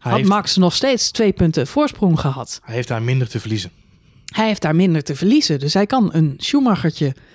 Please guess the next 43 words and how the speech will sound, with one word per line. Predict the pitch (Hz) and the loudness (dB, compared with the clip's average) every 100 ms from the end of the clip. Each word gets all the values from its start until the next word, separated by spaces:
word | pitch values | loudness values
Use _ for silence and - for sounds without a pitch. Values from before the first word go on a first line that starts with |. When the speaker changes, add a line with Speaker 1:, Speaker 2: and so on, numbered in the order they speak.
| _ | _
Speaker 1:
doen, | 143 170 156 214 - _ _ | 0 2 4 0 -2 _ _
ware | 151 202 247 165 | -2 2 2 2
het | 151 156 | 2 2
niet | 220 202 - | 2 0 -2
dat | - 185 | -6 0
we | |
natuurlijk | 180 180 185 160 | 0 2 0 4
nu | 196 | 4
naar | 220 160 | 4 2
een | 147 | -2
sport | - 277 - | -2 -2 0
zitten | 180 - | -4 -4
te | - | -8
kijken | 151 151 180 | -2 -2 -2
waarin | 175 170 | 0 0
veel | - 233 | 2 -2
strenger | 190 - 233 277 190 | -2 -2 0 0 -2
gestraft | - - 208 - | -6 -4 -4 -2
wordt | 147 131 170 - - - - _ | -6 -6 -6 -12 -20 -20 -20 _
dan | 175 160 | 0 2
twintig, | 196 170 156 180 | 0 0 0 -2
dertig | 151 139 156 | -4 -4 -2
jaar | 151 147 | -2 -2
geleden. | 180 240 202 143 - - - | -2 -2 -2 -4 -18 -20 -10
Dus | - 165 | -4 0
dat, | 240 262 - | 0 -2 -6
dat | 185 233 | -2 0
is | 214 - - | 0 -2 -6
wat | 180 165 | -2 0
mij | 180 | 2
betreft | 214 - 151 | 0 -2 0
wel | 156 | 0
een | |
groot | - 151 - | -2 -4 -4
verschil. | - 254 220 | -2 2 2
Hij | 175 | 2
kan | - 220 | 2 4
niet | 214 180 | 4 2
zomaar | - 190 180 151 | 0 2 2 2
hele | 139 156 247 185 | 2 2 2 0
gekke | - 151 143 143 | -2 -4 -4 -2
dingen | 156 143 135 | 0 0 -4
doen. | 131 143 175 | 0 0 0